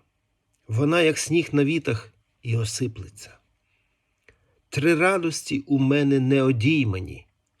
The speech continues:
Самотність, труд, мовчання. Туги злобної немає більше.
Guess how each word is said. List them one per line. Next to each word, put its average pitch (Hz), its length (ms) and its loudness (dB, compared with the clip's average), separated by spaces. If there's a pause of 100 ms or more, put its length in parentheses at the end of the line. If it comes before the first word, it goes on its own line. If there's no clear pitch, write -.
(760)
Самотність, 139 840 0
труд, 135 320 -2
мовчання. 113 840 -2 (1120)
Туги 175 380 2
злобної 135 760 2
немає 151 440 2
більше. - 500 -4